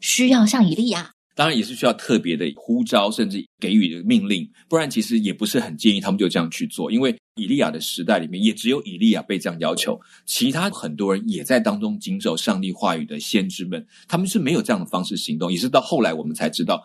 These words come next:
Speaker 2: 他们隐藏在百姓当中。
Speaker 1: 你觉得这跟以利亚原本的个性有关吗？
Speaker 2: 嗯，嗯。
Speaker 1: 可能上帝也使用他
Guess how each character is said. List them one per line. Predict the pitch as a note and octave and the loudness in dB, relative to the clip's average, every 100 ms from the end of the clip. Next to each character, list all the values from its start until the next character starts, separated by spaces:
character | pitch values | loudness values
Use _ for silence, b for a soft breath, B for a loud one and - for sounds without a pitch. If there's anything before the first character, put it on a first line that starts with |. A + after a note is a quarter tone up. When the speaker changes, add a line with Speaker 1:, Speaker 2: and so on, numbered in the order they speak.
| b | b
Speaker 2:
他 | - | -2
们 | C3+ - | -2 0
隐 | F#2+ | -4
藏 | F2 F2+ F2+ | -4 -8 -2
在 | A2 | 0
百 | F#2+ D#2+ | 0 -4
姓 | D2+ D2+ | -6 -8
当 | D2+ D2+ | -6 -8
中。 | D2+ - - _ _ | -10 -14 -16 _ _
Speaker 1:
你 | G#3+ | 2
觉 | A#3+ | 2
得 | C4 | 0
这 | B3+ C4 | 0 0
跟 | B3+ C4 | 0 -2
以 | G#3 | -2
利 | G3 | 0
亚 | A3 F#3 | 0 0
原 | F3 F3+ | 0 2
本 | C#4+ B3+ | 2 2
的 | D#3+ | 0
个 | E3 C4+ G#3+ | 2 2 2
性 | G#3+ - B3+ | 0 -2 -2
有 | F#3 G#3 | 2 2
关 | F#3+ F3 F#3 | 2 -2 -2
吗？ | F#3+ F3 | -2 -4
Speaker 2:
嗯， | |
嗯。 | |
Speaker 1:
可 | F3+ F3+ | -4 -4
能 | F3+ | -2
上 | C#4 | -2
帝 | B3+ | 0
也 | A3+ F#3 | 0 2
使 | - - C#3+ | 0 0 -2
用 | G#3 C#4 | -2 -2
他 | A#3+ B3 A#3+ | -4 -4 -4